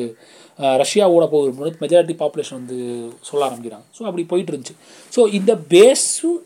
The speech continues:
இந்த பேஸ் சார்ந்து நகரக்கூடிய பொலிட்டிக்கல் ஈவெண்ட்ஸா தான் வந்துட்டு இது வந்து நீங்க பார்த்தாகணும். சரி, ஓகே. இதுக்கும், அஹ், இப்ப நடக்க போற, நடந்துட்டு இருக்கிற, நடந்துட்டு இருக்கக்கூடிய வார், ஏன்னா இப்ப at the present நான்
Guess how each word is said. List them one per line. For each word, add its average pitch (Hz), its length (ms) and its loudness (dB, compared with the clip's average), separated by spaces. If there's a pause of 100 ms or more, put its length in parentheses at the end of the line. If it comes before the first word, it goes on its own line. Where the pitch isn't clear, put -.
(160)
இந்த 175 180 0
பேஸ் 175 180 4
சார்ந்து 214 440 0
நகரக்கூடிய 170 560 -6 (800)
பொலிட்டிக்கல் 175 360 -4
ஈவெண்ட்ஸா 143 360 -6
தான் 143 200 -6
வந்துட்டு 123 180 -12 (800)
இது 143 180 -6
வந்து 131 160 -10
நீங்க 123 260 -12
பார்த்தாகணும். 113 480 -16 (360)
சரி, 214 320 4
ஓகே. 165 260 -4 (320)
இதுக்கும், 269 560 -2 (160)
அஹ், 165 340 -4
இப்ப 185 240 -4
நடக்க 214 260 -2
போற, 190 240 -2 (640)
நடந்துட்டு 170 280 -2
இருக்கிற, 165 300 -8
நடந்துட்டு 160 340 -4
இருக்கக்கூடிய 190 480 -2
வார், 139 220 -2
ஏன்னா 151 120 -6
இப்ப 135 220 -10
at 127 40 -12 (100)
the 160 80 -6
present 214 280 -8
நான் 175 140 -6